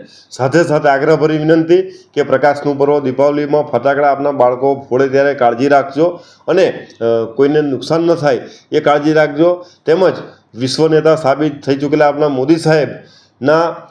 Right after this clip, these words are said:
શાસનમાં જ્યારે મા ભારતીય પરમ વૈભવ પહોંચીને વિકસિત ભારત બનવાનું છે, ત્યારે આપણે બધા સ્વદેશી અપનાવી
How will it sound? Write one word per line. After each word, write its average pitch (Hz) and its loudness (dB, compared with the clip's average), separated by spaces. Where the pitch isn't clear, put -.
શાસનમાં 135 0
જ્યારે 139 4
મા 147 0
ભારતીય 139 2
પરમ 143 0
વૈભવ 135 0
પહોંચીને 143 2
વિકસિત 135 -6
ભારત 143 0
બનવાનું 143 0
છે, 143 0
ત્યારે 151 0
આપણે 127 2
બધા 143 2
સ્વદેશી 147 -2
અપનાવી 160 0